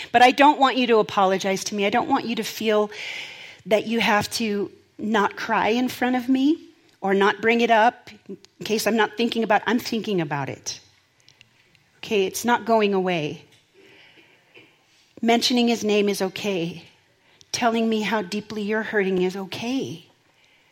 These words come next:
It's not gonna, it's not gonna increase my grief, but it actually is going to comfort me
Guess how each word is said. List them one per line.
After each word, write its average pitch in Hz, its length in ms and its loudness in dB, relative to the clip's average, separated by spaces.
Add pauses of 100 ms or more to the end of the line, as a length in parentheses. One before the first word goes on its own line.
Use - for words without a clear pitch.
(800)
It's - 200 -6
not 294 240 4
gonna, 277 220 4 (120)
it's - 180 -2
not 330 140 6
gonna 330 140 6
increase 220 640 0
my 175 160 4
grief, 165 560 0 (1400)
but 214 160 0
it 220 180 0
actually 214 720 -2 (380)
is 202 140 -6
going 196 240 -4
to 185 80 -8
comfort - 460 -8
me 185 400 -6